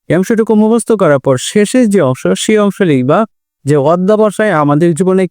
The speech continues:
কেন প্রয়োজন, এটা লিখেই অনুচ্ছেদটি শেষ করবা। তাহলে এভাবে লিখব যে, "তাই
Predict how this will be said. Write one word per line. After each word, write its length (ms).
কেন 260
প্রয়োজন, 520
এটা 220
লিখেই 500
অনুচ্ছেদটি 480
শেষ 280
করবা। 320
তাহলে 300
এভাবে 280
লিখব 360
যে, 140
"তাই 320